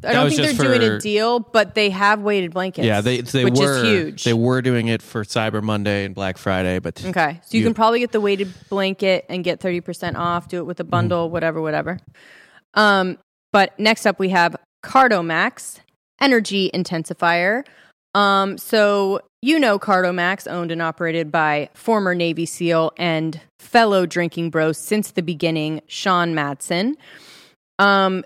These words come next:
Speaker 1: so we have been pushing the blue raspberry and pink lemonade, which are both amazing, but now they have two new flavors, grape and watermelon.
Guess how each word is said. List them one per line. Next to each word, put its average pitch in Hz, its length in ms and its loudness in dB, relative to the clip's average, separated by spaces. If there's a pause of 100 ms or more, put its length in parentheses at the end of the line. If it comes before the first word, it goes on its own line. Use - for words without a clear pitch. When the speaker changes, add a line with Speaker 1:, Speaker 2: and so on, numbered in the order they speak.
Speaker 1:
so - 180 4
we 220 500 0 (140)
have 208 360 0
been 196 440 2 (180)
pushing 214 360 0
the 196 80 0
blue 196 200 2
raspberry 190 460 2
and 180 100 -2
pink 185 260 -6
lemonade, 233 420 0
which 214 180 -4
are 190 40 -4
both 185 220 -2
amazing, 190 500 0
but 202 180 0
now 190 420 0
they 196 180 0
have 175 320 -4
two 196 280 -8
new 185 180 -4
flavors, 220 640 -2
grape 196 580 -2 (240)
and 202 240 0
watermelon. 160 760 2